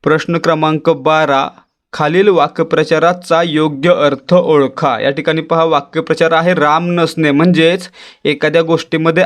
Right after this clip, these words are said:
आवड नसणे किंवा एखादी गोष्ट करण्यामध्ये रस नसणे, म्हणजेच त्या गोष्टीमध्ये अर्थ नसणे. म्हणजे आपलं उत्तर काय असणार आहे?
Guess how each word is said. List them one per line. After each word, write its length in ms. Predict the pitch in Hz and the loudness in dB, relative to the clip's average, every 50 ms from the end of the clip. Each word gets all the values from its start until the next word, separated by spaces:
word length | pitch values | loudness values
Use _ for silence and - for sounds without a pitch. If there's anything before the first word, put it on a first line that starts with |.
| 180 180 | 0 0
आवड 320 | 143 147 147 156 170 170 156 | 0 0 2 2 0 0 0
नसणे 460 | 170 175 175 175 - - 170 165 165 | 0 0 0 -2 -2 -2 0 0 0
किंवा 500 | 160 165 196 196 175 165 160 165 196 247 - - - - - - - | 0 0 0 0 2 2 0 0 -2 -4 -8 -14 -20 -20 -12 -6 -4
एखादी 360 | 151 143 - 170 160 156 165 | -4 -2 0 -2 0 0 0
गोष्ट 320 | 147 165 160 160 - - | 2 2 0 0 0 -2
करण्यामध्ये 680 | 165 160 170 165 160 156 151 156 156 165 170 165 196 190 | 0 0 0 -2 0 -2 -4 -4 -2 -2 0 2 2 2
रस 300 | 165 160 175 196 196 185 190 | 2 2 2 0 0 0 -2
नसणे, 440 | 180 180 170 165 - 160 147 131 | -2 0 -2 -2 -2 -2 -2 0
म्हणजेच 400 | 127 143 170 185 - 175 180 180 | 2 2 2 2 2 2 0 0
त्या 100 | 180 160 | 0 0
गोष्टीमध्ये 680 | 156 151 160 147 - - - 160 160 165 175 151 143 170 180 - | 0 0 -2 -4 -4 -4 -4 -2 0 0 0 2 0 0 0 0
अर्थ 320 | - 170 175 202 180 - 208 | 0 0 0 0 0 0 0
नसणे. 440 | 202 190 170 160 - 156 143 131 120 | 0 0 0 -2 -2 -2 -2 -2 0
म्हणजे 240 | 127 135 131 131 | 0 0 0 2
आपलं 240 | 139 139 139 143 143 | 0 0 0 -2 -4
उत्तर 220 | 139 143 - - 135 | -4 -2 -4 -4 -2
काय 140 | 139 143 | 0 0
असणार 280 | 147 143 - 147 147 139 | -2 0 0 -2 0 2
आहे? 220 | 143 143 156 202 | 0 0 0 -4